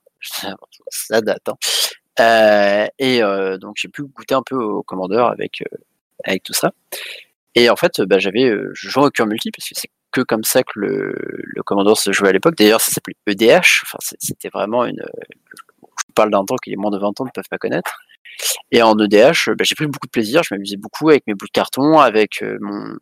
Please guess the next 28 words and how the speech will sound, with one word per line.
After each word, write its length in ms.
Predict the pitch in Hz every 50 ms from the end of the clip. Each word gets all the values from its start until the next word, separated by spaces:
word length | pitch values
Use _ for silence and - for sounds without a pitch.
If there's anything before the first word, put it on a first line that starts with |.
| _
mon 140 | _ - 101 -
premier 260 | - - - 127 123 117
E 120 | 104 107
D 100 | 101 101
H, 260 | - 160 165 - - - _ _ - -
Omnat, 440 | 170 160 147 147 143 143 151 160 160 _ - -
le 120 | 104 104
Locus 340 | 107 113 120 - - 139 123
de 120 | 127 123 110
mana. 340 | 110 107 117 135 151 156 - _ _ _ _ -
Ouh. 260 | 330 381 392 311 254 - _ _ - - - - - - - _ _ _ _ _ - -
Euh, 640 | 110 107 107 104 104 101 101 104 104 104 104 104 104
ça 160 | - - 123
date, 240 | 127 - - - -
hein. 80 | 131 _ _ _ _ _ -
Et 1000 | 123 113 110 110 107 107 104 101 101 101 101 101 101 101 101 104 101 101 - - _ _ -
il 80 | 104 107
venait 140 | 127 156 151
de 40 |
sortir, 300 | - 131 113 - - 156
j'en 80 | - 127
avais 140 | 107 104 101
un 100 | 98 98
feuille, 300 | - - - 147 147 127
il 60 | 117
était 200 | 107 - - - -
magnifique. 420 | 110 120 120 - - - - - - - - - - - - - - _ _ _ - - _ _ _ -
Bref, 460 | - 139 160 - - - - -